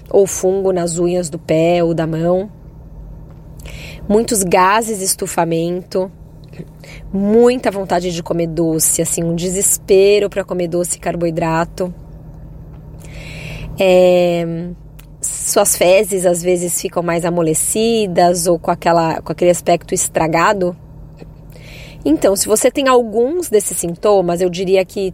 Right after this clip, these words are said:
três ou mais desses sintomas, muito provavelmente você,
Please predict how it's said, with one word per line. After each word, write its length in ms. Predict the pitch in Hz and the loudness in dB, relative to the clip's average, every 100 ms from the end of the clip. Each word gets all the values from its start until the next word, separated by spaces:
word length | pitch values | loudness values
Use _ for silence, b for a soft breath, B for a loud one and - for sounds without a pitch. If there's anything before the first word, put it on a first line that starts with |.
| - | 0
três 340 | 240 339 311 | 2 4 2
ou 80 | 233 | 2
mais 260 | 196 185 185 | 2 -2 -2
desses 280 | 175 - | -4 -6
sintomas, 760 | - 170 170 214 185 170 170 - - - 185 - | -6 -4 0 0 0 -4 -6 -8 -12 -20 -20 -10
muito 300 | 208 240 269 | -2 -2 0
provavelmente 640 | 262 233 220 214 208 214 | 0 2 2 0 -2 -4
você, 500 | 196 214 - 208 202 | -6 -4 0 0 0